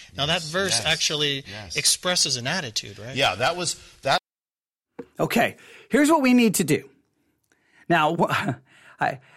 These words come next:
Speaker 3: I, this can't turn into a series. <laughs> This cannot turn into a series, okay? But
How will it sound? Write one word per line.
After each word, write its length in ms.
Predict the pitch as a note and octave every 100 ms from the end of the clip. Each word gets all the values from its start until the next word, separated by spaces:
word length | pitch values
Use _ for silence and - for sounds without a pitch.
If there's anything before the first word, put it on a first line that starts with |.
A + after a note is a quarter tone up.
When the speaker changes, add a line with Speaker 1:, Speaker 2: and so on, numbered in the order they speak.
| -
Speaker 3:
I, 120 | D#3+ -
this 260 | G#3 -
can't 280 | - D4 D#4
turn 220 | D#4 D4
into 300 | C#4+ A#3 B3
a 60 | G3+
series. 760 | - A3+ A#3 F3+ F3 D#3 D#3+
<laughs> 0 |
This 320 | F#3 F3+ D#4 -
cannot 760 | - F#4 F#4+ F4+ F#4+ F#4 F4+
turn 260 | - D#4 F4
into 300 | E4+ C#4 D4+
a 80 | C#4+
series, 680 | - - C#4+ G3+ B2 A#2+
okay? 200 | C#3 D#3+
But 520 | E3 - - A#2+ -